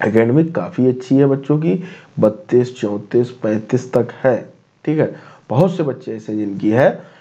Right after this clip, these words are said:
तो अगर पन्द्रह सौ वैकेंसी रही तो कट ऑफ अपने आप हाई जाएगी, क्योंकि academic इतनी अच्छी है, number भी बच्चों के अच्छे हैं, तो अपने आप वो जो है कट ऑफ बढ़ के आएगी, ठीक है। मैथ साइंस की भले कम चली जाए, बाद बाकी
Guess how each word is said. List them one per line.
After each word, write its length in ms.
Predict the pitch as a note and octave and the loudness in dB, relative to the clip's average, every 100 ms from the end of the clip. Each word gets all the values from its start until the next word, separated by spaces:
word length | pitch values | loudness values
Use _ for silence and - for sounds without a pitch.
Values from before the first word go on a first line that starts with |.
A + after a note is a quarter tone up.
| _ - | _ -6
तो 80 | G#2+ | -2
अगर 180 | G#2+ A2 | 0 -2
पन्द्रह 400 | - G#2+ A#2+ C3 | 0 2 4 2
सौ 120 | C#3+ | 0
वैकेंसी 380 | C3+ C3 C3+ C#3+ | -2 -2 -2 -2
रही 140 | C#3+ | -2
तो 80 | C#3+ | -2
कट 160 | A#2 A2 | -4 -2
ऑफ 120 | A2+ | -2
अपने 240 | G#2+ G#2+ G#2+ | -2 -2 0
आप 200 | A2+ C3 | -2 -2
हाई 200 | A2 G#2+ | -2 0
जाएगी, 260 | G#2+ A#2+ | 0 0
क्योंकि 180 | E3 - | -2 -2
academic 460 | A#2+ A2+ A2 D3 C#3+ | 2 2 4 4 2
इतनी 280 | A#2 A2+ A2+ | 0 -2 -4
अच्छी 320 | - - A2 | -6 0 4
है, 180 | A2 A2 - - - - | 2 0 -10 -20 -20 -8
number 440 | F#2 G#2 A#2+ D3+ D#3+ | 0 2 4 4 4
भी 220 | D#3 D#3+ C3+ | 2 0 -2
बच्चों 340 | A#2+ A#2 - A2+ | -8 -8 -6 -2
के 100 | A2+ | -4
अच्छे 280 | A2 - A2+ | -4 -4 -2
हैं, 100 | A2 | -2
तो 140 | - | -2
अपने 460 | - - C3+ D#3 D3 | -4 -2 2 4 6
आप 320 | C3 D#3 E3 D#3+ | 4 2 0 -4
वो 120 | B2+ | -2
जो 120 | A#2+ | -2
है 140 | A#2 E3 - _ _ - | -2 -4 -6 _ _ -6
कट 140 | G#2 | 0
ऑफ 240 | A#2 G#3+ - | 0 0 -2
बढ़ 200 | - A2 | -2 -2
के 160 | - - | -2 -14
आएगी, 340 | - - _ _ _ - | -18 -20 _ _ _ 0
ठीक 140 | D#3+ | 2
है। 160 | A#2+ - - - - - | 2 -4 -14 -20 -20 -4
मैथ 180 | G#2+ C#3+ | 2 2
साइंस 300 | E3 D#3+ E3 | 2 0 0
की 60 | E3 | 0
भले 240 | D3 F3 | 0 0
कम 180 | F3+ C#3+ | 2 0
चली 200 | C3 A2 | -2 -4
जाए, 120 | A2 A2 | -4 -2
बाद 200 | A2+ B2 | 0 2
बाकी 460 | A#2 A2 D#3 G#3 | 0 2 2 2